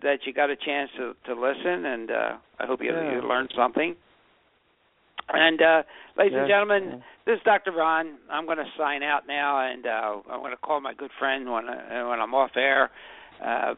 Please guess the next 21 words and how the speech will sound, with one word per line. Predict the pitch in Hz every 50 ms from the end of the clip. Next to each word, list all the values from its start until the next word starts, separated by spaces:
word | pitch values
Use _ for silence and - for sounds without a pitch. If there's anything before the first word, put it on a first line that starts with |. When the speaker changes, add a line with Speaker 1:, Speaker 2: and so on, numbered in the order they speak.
| - -
Speaker 1:
but | 143 147 143 143 - -
just | - 147 139 -
remember, | 147 143 147 156 151 147 147 143
we're, | 131 135 131
we'll | 131 123 127 131 139 143
be | 143 143 127
back | - - 139 143 156 151 - -
on | 123 117 -
Thursday | - 139 147 151 151 139 - 156 147 143
at | 127 -
one | 135 143 135
o'clock | 123 - - - 156 160 160 156 151 - -
with | 110 113
the | - 110
Rejuvenation | 113 120 113 123 131 131 127 135 135 131 131 117 110 -
Health | 135 135 131 127 -
Radio | 127 143 147 147 143 139 143 143 139 135 131 - - - - - - - -
with | 117 120 - -
lots | 147 156 160 175 165 -
of | 151 127
good | - 151 143 143